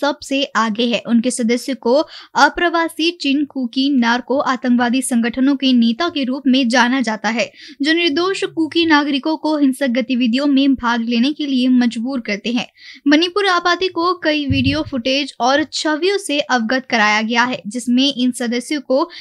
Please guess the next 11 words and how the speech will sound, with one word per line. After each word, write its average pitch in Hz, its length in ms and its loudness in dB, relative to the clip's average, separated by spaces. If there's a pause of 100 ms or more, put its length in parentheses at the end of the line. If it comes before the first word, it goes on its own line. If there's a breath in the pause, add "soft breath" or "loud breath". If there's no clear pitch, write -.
(160 loud breath)
मणिपुर 392 420 2
के 349 220 -2
पहाड़ी 269 420 0
स्थानों 269 420 0
से 285 200 -4
अत्याधुनिक 381 800 -2
स्नाइपर 269 680 -2
राइफलें 277 560 -2 (320 loud breath)
लहराते 311 580 4
और 302 280 2
ड्रोन 294 480 -2